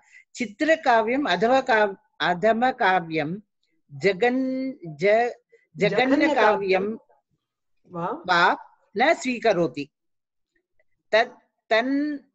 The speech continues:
Speaker 1: மதமஸ்தி யத் வாக்கியம் ரசாத்மக காவியம் இதி காவியஸ்ய பரிதோ பேததயம் ந பரிகண்யதே.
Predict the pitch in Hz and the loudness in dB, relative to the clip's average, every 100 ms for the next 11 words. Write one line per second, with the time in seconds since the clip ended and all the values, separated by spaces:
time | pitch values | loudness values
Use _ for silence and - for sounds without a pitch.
0 | _ _ _ 190 202 269 262 226 202 - | _ _ _ -2 -2 0 0 0 -2 -6
1 | 202 143 180 208 190 190 - 160 165 196 | -4 -4 -6 -2 0 0 -2 -4 -4 -8
2 | _ _ 185 214 226 269 262 220 226 233 | _ _ 0 0 0 -4 -2 -2 0 -2
3 | 240 226 247 233 214 214 220 214 190 202 | -2 -6 -6 -2 0 0 0 -2 -2 0
4 | 185 180 185 175 165 - 147 139 175 _ | 2 2 0 -4 -4 -2 0 0 -4 _
5 | _ _ _ _ - 208 247 220 226 196 | _ _ _ _ 0 0 0 0 4 4
6 | 160 208 _ _ _ _ _ _ _ 156 | 2 -4 _ _ _ _ _ _ _ 0
7 | 202 240 262 254 269 269 - 180 185 185 | 4 4 2 0 0 0 -4 0 2 2
8 | 180 190 180 240 294 - 196 196 185 170 | 0 -4 -4 -2 -2 -2 0 2 0 -2
9 | 151 131 - 156 143 | -2 -4 -2 -2 -2